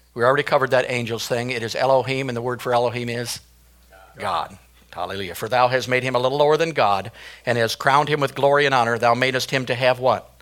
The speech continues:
To have what? Made him. Why did he make him? He wanted him to have what? He wanted him to operate in. Is that why he made man? All right, then,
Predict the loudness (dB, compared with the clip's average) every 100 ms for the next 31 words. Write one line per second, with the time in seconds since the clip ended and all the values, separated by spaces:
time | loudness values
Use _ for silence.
0 | -20 -20 -20 -20 -18 -2 0 2 2 4
1 | 4 2 -12 -20 -20 -16 -16 -10 -2 2
2 | 2 2 2 4 2 2 0 -2 -6 -12
3 | _ _ _ _ _ -20 -20 -20 -20 -6
4 | 0 4 4 4 2 2 4 6 6 4
5 | -12 -20 -18 -16 -16 -18 -4 2 4 4
6 | 6 6 6 4 4 2 0 -8 _ _
7 | -20 -20 -18 -6 2 4 6 4 4 2
8 | 2 2 0 -6 _ _ _ -20 _ 2
9 | 4 4 0